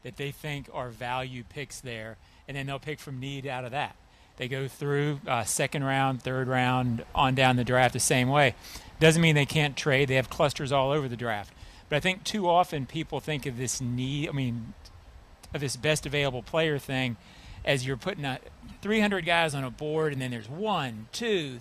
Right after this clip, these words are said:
three, four, and there's clear differences. It's really not that. It's grouping the value, and then you take your need based out of that so that you can have a functional draft. If you didn't do that, Kai,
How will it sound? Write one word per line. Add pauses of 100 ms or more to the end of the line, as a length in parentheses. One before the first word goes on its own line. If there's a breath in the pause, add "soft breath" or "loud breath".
three,
four, (260 loud breath)
and
there's
clear
differences. (460 loud breath)
It's
really
not
that.
It's
grouping (220)
the
value, (340 loud breath)
and
then
you
take
your
need
based
out
of
that (280 loud breath)
so
that
you
can
have
a
functional
draft.
If
you
didn't
do
that,
Kai,